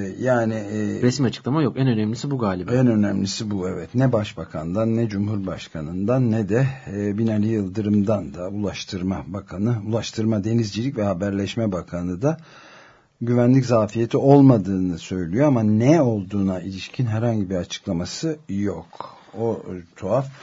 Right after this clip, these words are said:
Speaker 2: Eskiden mesela böyle saldırılar gerçekleştirildiği zaman üstlenen olmaz mıydı? Bir üstlenen olurdu değil mi?
Speaker 1: Bazen ama Türkiye'dekilerde genellikle ne Suruç'ta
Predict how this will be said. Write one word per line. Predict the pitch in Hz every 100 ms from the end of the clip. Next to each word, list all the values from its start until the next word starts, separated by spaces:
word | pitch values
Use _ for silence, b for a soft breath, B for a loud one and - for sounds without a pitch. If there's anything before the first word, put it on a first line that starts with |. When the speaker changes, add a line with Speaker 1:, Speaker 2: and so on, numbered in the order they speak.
| -
Speaker 2:
Eskiden | 135 135 170 226 254
mesela | 214 208 214 196
böyle | 208
saldırılar | 214 180 180 185 190
gerçekleştirildiği | 160 151 151 160 160 156 160 160 165
zaman | 180 170 170 170 - -
üstlenen | 135 151 156
olmaz | 165 170 226 202
mıydı? | 131 123 170 - _ _ _ _ _ _ _ _ _ _ _
Bir | 135
üstlenen | 139 160 160
olurdu | 160 170 147 127
değil | 180
mi? |
Speaker 1:
Bazen | 135 151 131 95 104 120 -
ama | 120 139 131
Türkiye'dekilerde | 170 165 156 123 123 113 117 113 113 139
genellikle | 123 127 120 123 101 101 123 110
ne | 135 135
Suruç'ta | 135 135 104 - - 104 117